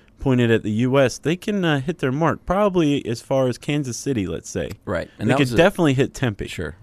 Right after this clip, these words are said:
Speaker 2: That was a sca-, <laughs> scary couple of weeks.
Speaker 1: Sure it was, because, uh, there was a, uh, standoff. Basically, uh, we were saying, "Hey, we're gonna nuke you if you don't remove these missiles."
Speaker 2: Right.
Speaker 1: And the Soviet Union said, "Oh, yeah, well, we'll nuke you back."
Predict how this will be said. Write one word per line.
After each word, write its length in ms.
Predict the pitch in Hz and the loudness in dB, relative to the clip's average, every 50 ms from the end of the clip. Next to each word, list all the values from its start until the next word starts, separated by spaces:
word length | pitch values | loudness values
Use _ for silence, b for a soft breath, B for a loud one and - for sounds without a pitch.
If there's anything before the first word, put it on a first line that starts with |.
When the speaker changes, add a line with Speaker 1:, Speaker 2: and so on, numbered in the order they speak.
| - - | -14 -6
Speaker 2:
That 100 | 113 117 | -4 -4
was 100 | 117 120 | -2 -2
a 40 | 113 | -4
sca-, 340 | - - 139 117 - - 120 | -6 -4 -6 -6 -4 -6 -6
<laughs> 80 | - - | -6 -6
scary 400 | 107 - - - 110 101 98 98 | -8 -8 -6 -4 -2 -2 -2 -2
couple 240 | - 107 - 98 95 | -4 -6 -6 -6 -8
of 60 | 95 | -6
weeks. 340 | 92 90 87 - - - - _ _ _ | -6 -8 -10 -12 -18 -20 -20 _ _ _
Speaker 1:
Sure 280 | - - - 247 240 156 | -6 -2 2 4 4 6
it 60 | 113 | 6
was, 240 | 110 110 110 104 107 | 6 6 4 4 2
because, 280 | 117 131 123 147 139 139 | -2 0 0 2 2 4
uh, 200 | 139 117 123 120 | 4 4 4 2
there 280 | 104 127 135 135 131 127 | 2 4 4 4 6 6
was 200 | 131 131 123 127 | 4 4 4 4
a, 240 | 127 123 123 123 123 | 4 4 4 6 4
uh, 60 | 120 | 4
standoff. 580 | 120 - - 160 175 208 202 160 110 104 110 - | 4 2 0 -2 -2 0 2 2 2 2 2 0
Basically, 680 | 123 127 143 143 139 131 - - 131 127 127 127 131 - | 0 0 0 -2 -6 -8 -4 0 0 0 0 0 -2 -6
uh, 80 | 117 110 | -8 -4
we 200 | 120 123 135 139 | -2 0 2 2
were 120 | 135 135 | 2 0
saying, 380 | 127 - 135 120 120 120 117 120 | 0 0 2 2 2 2 0 0
"Hey, 280 | - 139 151 156 143 104 | -2 -2 -2 0 0 0
we're 140 | 117 139 | 0 0
gonna 200 | 143 151 151 139 | 0 0 0 0
nuke 340 | 120 123 127 143 156 - - | -2 0 0 -2 -2 -2 -2
you 300 | 151 165 147 117 117 117 - b b b b b | -2 0 0 0 0 -2 -4 b b b b b
if 180 | 110 107 - | -8 -4 -2
you 100 | 127 131 | 0 2
don't 160 | 131 139 131 110 | 2 2 2 2
remove 280 | 117 120 123 131 120 110 | 2 2 2 0 0 0
these 160 | 113 101 104 | -2 -2 -2
missiles." 520 | 113 127 160 - - 113 101 110 120 - 104 | -2 -2 -2 -2 -2 -2 -2 -2 -4 -4 -4
Speaker 2:
Right. 200 | 101 107 - b b b b | -4 -4 -6 b b b b
Speaker 1:
And 260 | - 123 123 123 123 | 0 2 2 2 2
the 40 | 117 | 0
Soviet 360 | - - 143 135 127 131 123 90 | 2 2 2 2 2 0 0 0
Union 360 | 101 131 143 147 143 131 120 | 0 -2 -2 -2 -2 -2 -4
said, 280 | - - 127 117 113 98 | -2 0 0 2 2 2
"Oh, 120 | 117 156 | 2 2
yeah, 200 | 160 160 156 165 185 | 2 2 2 2 2
well, 140 | 190 147 131 | 2 2 2
we'll 140 | 135 151 156 | 2 0 0
nuke 320 | 151 143 147 156 151 - | 0 0 -2 -2 -2 -4
you 100 | 151 143 | -4 -2
back." 520 | 139 147 170 202 175 - - - - - | 0 0 0 0 0 -2 -6 -12 -18 -20